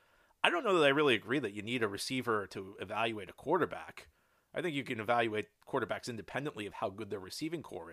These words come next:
is. I think the reason you get a Deebo Samuel is that history's shown us, I've,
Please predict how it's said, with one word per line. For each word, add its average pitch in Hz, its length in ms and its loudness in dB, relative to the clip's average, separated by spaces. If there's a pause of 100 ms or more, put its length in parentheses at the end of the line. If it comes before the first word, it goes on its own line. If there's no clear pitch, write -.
(100)
is. - 140 -16 (580)
I 175 60 6
think 214 140 0
the 156 80 4
reason 127 260 -2
you 117 60 -4
get 117 180 4
a 107 60 2
Deebo 101 320 -4
Samuel 127 560 -2
is 95 100 -6
that 101 240 -6 (800)
history's 139 600 -4
shown 165 280 0
us, 101 120 -2
I've, 110 140 2